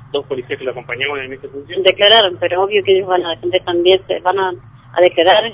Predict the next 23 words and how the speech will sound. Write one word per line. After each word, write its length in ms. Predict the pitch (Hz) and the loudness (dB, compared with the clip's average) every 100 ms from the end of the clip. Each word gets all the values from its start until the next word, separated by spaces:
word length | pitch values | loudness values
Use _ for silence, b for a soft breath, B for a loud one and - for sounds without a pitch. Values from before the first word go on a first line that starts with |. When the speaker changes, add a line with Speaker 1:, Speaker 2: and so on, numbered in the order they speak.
| - | -6
Speaker 2:
intentando 500 | 180 - 170 208 208 | -6 -6 -8 -4 -4
defenderse 420 | 196 180 185 151 | -4 0 0 4
ellos 220 | 214 233 | 4 6
y 80 | 202 | 4
a 60 | 165 | 2
su 60 | |
compañero. 480 | 143 170 180 208 196 - - - - - - - - - - 131 - - - - - - - - - - | 0 -2 2 2 2 -2 -12 -14 -16 -20 -20 -20 -20 -20 -20 -20 -20 -20 -20 -20 -20 -20 -20 -20 -20 -18
Por 100 | 190 | -16
eso 100 | 190 | -10
a 20 | |
mí 200 | 285 214 | 0 4
no 120 | 196 220 | 4 4
me 120 | 208 | 4
pareció 300 | 196 185 180 | 2 2 -2
justo 260 | 202 190 170 | -4 -2 0
que 80 | |
los 100 | 170 | -2
policías 480 | - - 165 - 175 | -4 -10 -14 -12 -10
fueran 220 | 151 170 156 | -2 -2 -2
los 100 | - | -4
primeros 260 | 170 165 | -4 -4
testigos. 400 | 160 - 165 160 156 - - - - - - - - | -4 -6 -8 -8 -10 -18 -20 -20 -20 -20 -20 -20 -20
Speaker 1:
Claro. 200 | - 123 | -18 -18